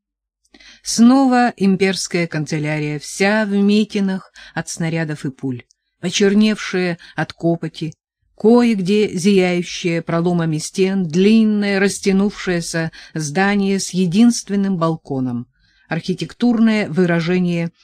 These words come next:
единой германской воли, которая в лице фюрера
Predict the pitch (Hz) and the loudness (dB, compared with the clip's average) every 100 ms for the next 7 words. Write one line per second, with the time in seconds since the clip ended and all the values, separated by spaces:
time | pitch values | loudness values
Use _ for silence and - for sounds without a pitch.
0 | _ - 160 196 165 226 247 247 233 202 | _ -6 0 0 4 6 8 6 4 2
1 | 226 214 214 208 - 220 202 208 160 143 | 4 2 2 -2 0 0 2 2 0 -4
2 | 131 _ - 175 185 196 190 196 - 185 | -10 _ -6 -2 2 2 4 2 2 -2
3 | - 220 233 226 214 226 | 0 2 2 2 -2 -4